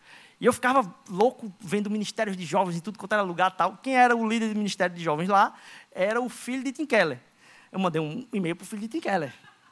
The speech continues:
Tchan, tchan, tchan, tchan, tchan, ó, vou tá aí, de tal, tal. Tem como a gente bater um papo de manhã? É, e aí, é, ele topou uma hora lá, a gente passou a manhã junto, tá aí a prova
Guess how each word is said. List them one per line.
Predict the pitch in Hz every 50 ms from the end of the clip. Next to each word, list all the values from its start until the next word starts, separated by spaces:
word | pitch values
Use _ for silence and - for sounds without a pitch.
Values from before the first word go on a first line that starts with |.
| _ - -
Tchan, | 185
tchan, | 175 180
tchan, | 175 - 233
tchan, | 226 226 185 190 185
tchan, | - 220 220 226 226 220 214
ó, | 208 185
vou | 160 180
tá | - - 202
aí, | 180 185 208 214 202
de | 185 180
tal, | 170 - 208 202 190
tal. | 196 - 190 180 185 175
Tem | - 262 269
como | 262 285 254
a |
gente | 247 240
bater | 214 226 214 - 214
um | 196
papo | - 196 190 190 202
de | 185
manhã? | 180 170 190 208 214 208 - - - - - - - - - - -
É, | 170 170 165 156 147 143 139 139 - -
e | - 190
aí, | 202 196 202 208 220 233 254 277 269 - - - -
é, | - 185 190 185 185 180 175 160 151 139 127 - - _
ele | - - 180 185 196 202 214
topou | 196 - - - 247 233 240 - 226 247 262
uma | 254 233 220
hora | 220 220 214
lá, | 196 190 208
a |
gente | 226 226
passou | 233 226 208 - 240
a | 233
manhã | 226 226 220 220 208 190
junto, | 175 180 196 233 226 -
tá | 233 - - 226
aí | 233 226
a | 208
prova | 208 - 208 190 185 180 190 165 151 135 120